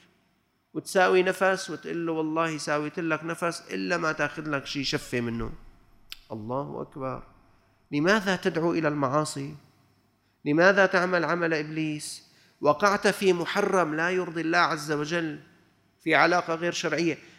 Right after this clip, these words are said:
ليش تأتي وتدل الناس عليها؟ تقول لصاحبك: "افعل كذا واترك كذا واذهب كذا وارحل كذا". الدعوة إلى الذنب شر من الذنب. قال الله تعالى: "إن الذين يحبون أن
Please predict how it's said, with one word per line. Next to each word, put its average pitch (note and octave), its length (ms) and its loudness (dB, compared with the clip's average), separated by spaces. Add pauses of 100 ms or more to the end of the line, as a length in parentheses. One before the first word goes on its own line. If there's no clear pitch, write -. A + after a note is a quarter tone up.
(120)
ليش G3 280 4
تأتي A#3+ 320 0
وتدل G3 460 2
الناس F#3+ 360 2
عليها؟ F3 400 0
تقول E3+ 380 -6
لصاحبك: E3 540 -6
"افعل E3 340 -4
كذا E3 340 -4
واترك D3+ 420 -6
كذا D#3+ 320 0
واذهب C#3+ 460 -6
كذا E3 280 -2
وارحل D#3+ 400 -6
كذا". E3 360 -8 (1400)
الدعوة D#3 600 2
إلى D3 280 -2
الذنب E3+ 800 -4
شر F3 760 -2 (460)
من C#3 160 0
الذنب. B2 580 -2 (580)
قال C3+ 240 6
الله C3+ 380 4
تعالى: D#3+ 560 0 (500)
"إن F3 480 2
الذين D#3+ 640 2
يحبون D3 800 0
أن D#3+ 260 -2